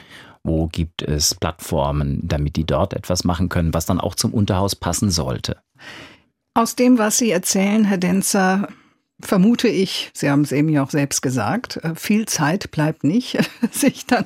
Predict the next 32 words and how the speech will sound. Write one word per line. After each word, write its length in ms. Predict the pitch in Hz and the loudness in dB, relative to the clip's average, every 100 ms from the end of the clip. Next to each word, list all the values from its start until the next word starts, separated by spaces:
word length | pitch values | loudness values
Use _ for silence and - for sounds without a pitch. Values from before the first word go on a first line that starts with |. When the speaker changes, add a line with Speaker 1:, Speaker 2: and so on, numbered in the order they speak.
| - - - | -4 -8 -6
Speaker 2:
zwischendrin 560 | - 208 - 180 190 185 | -2 0 0 2 2 4
mal 180 | 156 | 4
Luft 220 | 165 - - | 2 0 -2
zu 140 | 214 | 2
holen. 240 | 214 220 | 4 4
Und 100 | 202 | 2
Sie 100 | 185 | 2
haben 160 | 170 185 | 2 2
mir 140 | 185 | 2
eben 240 | 175 196 214 | 0 0 0
verraten, 600 | 180 151 131 147 220 190 | 0 -2 -2 -2 -4 -4
während 200 | 202 - | -4 -2
die 60 | 185 | 0
Musik 440 | 160 131 170 - | 0 -2 -4 -2
lief, 260 | 233 285 - _ - - | 0 -2 -4 _ -20 -20
Sie 140 | - 165 | -2 2
sind 220 | 208 - | 2 2
auch 160 | 165 | 0
Yogalehrer. 880 | 170 156 330 262 135 135 120 113 101 | 2 4 6 4 4 4 2 2 0
Ja, 140 | 147 131 | 0 -2
jetzt 280 | 143 170 - | -2 -4 0
wundert 300 | 269 247 247 | 2 2 0
mich 180 | 247 | 0
das 220 | - 214 269 | -2 0 4
nicht, 240 | 294 - | 2 2
wie 80 | 160 | 0
Sie 160 | 151 | 0
klarkommen, 800 | 143 175 143 139 147 139 147 135 - - - _ | 0 2 0 2 2 4 4 2 -4 -18 -20 _
das 260 | - 160 - | -2 -2 0
alles 360 | 175 151 143 180 | 2 2 2 0
unter 280 | 175 143 | 0 2
einen 300 | 147 147 147 | 4 4 4